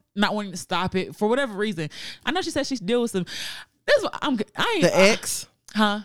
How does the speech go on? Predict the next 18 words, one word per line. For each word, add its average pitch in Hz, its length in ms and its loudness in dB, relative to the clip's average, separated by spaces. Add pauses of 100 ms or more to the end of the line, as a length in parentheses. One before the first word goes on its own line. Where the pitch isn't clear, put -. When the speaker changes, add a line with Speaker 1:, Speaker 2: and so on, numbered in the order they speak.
(140)
Speaker 2:
When 180 120 0
she 190 100 -2
mentioned 185 300 2
the 127 100 2
ex, 190 160 2
that 190 100 4
what 202 100 0
you 208 60 0
about 208 80 4
to 208 60 0
say? 226 340 0
Speaker 1:
No, 359 440 2
but, 302 160 -2
like, 320 440 -2 (520)
I, - 100 -2 (200)
I 330 120 -2
could 370 140 -4
have, 349 120 -6